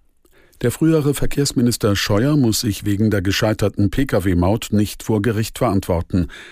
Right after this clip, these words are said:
Der Bund verzichtet auf eine Klage, weil ein juristisches Gutachten davon abrät. Die Experten sagen, dass Scheuer zwar möglicherweise für den entstandenen Schaden haften müsste, es sei aber wohl sehr zweifelhaft, ob sich die Ansprüche dann auch durchsetzen ließen.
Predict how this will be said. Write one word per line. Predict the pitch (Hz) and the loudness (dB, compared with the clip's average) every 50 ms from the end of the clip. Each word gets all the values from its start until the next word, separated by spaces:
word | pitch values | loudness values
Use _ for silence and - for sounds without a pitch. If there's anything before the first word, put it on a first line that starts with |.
| - - - | -20 -8 -4
Der | - 104 | -2 0
Bund | 85 113 117 120 - | 0 2 0 0 0
verzichtet | - 110 107 - - 143 135 - - 104 - 110 | -2 -2 -2 0 -2 -2 -2 -2 -4 -2 0 0
auf | 98 - | 0 0
eine | 107 98 98 92 | 0 0 0 0
Klage, | - - 113 107 110 113 107 120 113 98 | 0 0 0 2 2 2 2 0 0 0
weil | 107 98 95 104 | 0 0 0 0
ein | - 107 101 98 | 0 0 2 2
juristisches | 98 95 104 104 131 - - - 110 - - - - | 2 2 0 0 -2 -2 -2 -2 -2 0 -2 -4 -2
Gutachten | - 151 147 - - 87 85 - - - 92 85 | -2 -4 -2 -2 -2 -4 -6 -6 -4 -4 -2 -2
davon | 78 - - 98 95 - | -2 -2 -2 -2 -2 -2
abrät. | - - - - 90 80 67 - - - - - - - - - - - | -4 -4 -4 -4 -4 -4 -4 -6 -8 -14 -16 -18 -20 -20 -20 -16 -10 -6
Die | 90 | -4
Experten | 90 85 - - - 104 101 98 - 110 107 | -4 -4 -4 -2 0 0 0 0 0 0 2
sagen, | 95 107 92 92 90 98 95 | 2 2 2 2 2 2 2
dass | 87 87 82 - - | 0 0 -2 -4 -6
Scheuer | - - 98 95 95 92 90 | -4 -2 0 2 2 0 0
zwar | - - 92 85 | -2 -2 -2 0
möglicherweise | 90 101 113 - 117 104 - 107 92 92 95 92 90 85 95 90 | 0 0 0 -2 -2 -2 0 0 0 2 2 2 2 2 0 -2
für | - - 92 82 | -2 0 -2 0
den | 90 85 87 | 2 2 0
entstandenen | 87 87 85 - - - 104 107 117 - 101 98 92 92 | 0 -2 -4 -4 -2 0 0 0 0 0 0 2 2 0
Schaden | - - 117 117 113 90 92 87 76 - | 0 0 0 0 0 0 0 -2 -2 -2
haften | 117 - - - - 95 87 | -4 -6 -6 -4 -2 0 0
müsste, | 82 82 - - - 95 90 - - - - - - - | 0 0 -2 -2 -2 -4 -4 -4 -8 -18 -20 -12 -6 -4
es | 127 - | -2 0
sei | - 120 120 | 2 2 2
aber | 131 123 110 127 110 | 2 2 2 2 2
wohl | 120 123 123 120 110 | 2 2 2 2 2
sehr | 95 104 104 95 98 - | 2 2 0 0 0 -2
zweifelhaft, | - - 123 127 123 - 101 90 95 120 - - - | -2 -2 -2 -2 0 -2 0 0 0 -2 -2 -4 -4
ob | - 104 - | -6 -4 -4
sich | - - 117 - | -2 -2 -4 -2
die | - 120 117 - | 0 -2 0 0
Ansprüche | 104 101 98 - - - 107 104 - 110 98 | 0 0 0 0 -2 -2 -4 -2 -2 -2 -2
dann | - 90 87 92 90 | 0 0 0 0 0
auch | - 101 92 - - | 0 -2 -2 -2 -2
durchsetzen | - 120 123 120 - - 98 92 - - - 85 78 71 | -2 0 0 -2 -2 -2 -4 -4 -4 -2 -2 -2 -2 -2
ließen. | 73 67 65 - - 71 60 60 | -4 -4 -6 -6 -6 -6 -8 -8